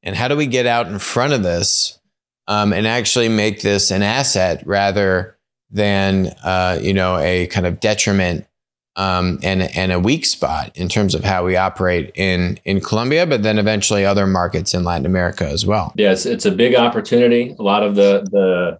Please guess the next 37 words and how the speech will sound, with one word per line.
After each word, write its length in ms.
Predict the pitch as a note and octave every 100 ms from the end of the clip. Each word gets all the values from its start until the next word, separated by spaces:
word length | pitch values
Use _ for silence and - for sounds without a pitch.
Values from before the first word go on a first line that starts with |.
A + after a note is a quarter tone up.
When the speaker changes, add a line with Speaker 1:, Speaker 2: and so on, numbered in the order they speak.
| _
Speaker 2:
what 180 | A2 G2+
we 140 | G2
see 240 | F#2+ G#2+ G2
is 100 | F#2
the 120 | F#2+
Kavaks, 800 | - F#2+ F#2+ G2 - - - - - _
uh, 200 | F#2+ -
of 180 | G#2 F#2+
the 80 | G2
world 240 | G#2 G2
in 80 | F#2+
Latin 220 | F#2 F#2
America, 520 | F2+ F#2 F2+ F#2 F#2+ F2
that's 260 | E2+ -
Carvana 580 | - G2+ F#2 F#2 F#2+ F2+
and 80 | F2
others 360 | F2 F2+ G2 -
who 100 | E2+
we'll 160 | E2
talk 240 | - F2+ G2
about 240 | E2 E2+
in 80 | F2
a 40 |
minute 280 | E2+ E2+ E2+ _ _ _ _ F#2+
in 260 | F2 F2
the 180 | F2 E2
U 400 | G2 F#2+ F#2 G2
S, 160 | G#2 -
but 160 | E2+
this 120 | G#2
kind 200 | - G#2
of 100 | G2
trend 380 | - A2 G#2 G2+
towards 340 | G#2+ G2 F2+ -
sales 300 | G#2 F#2+ F#2
going 240 | G2 F#2+
online 500 | F2+ F2 F2 G2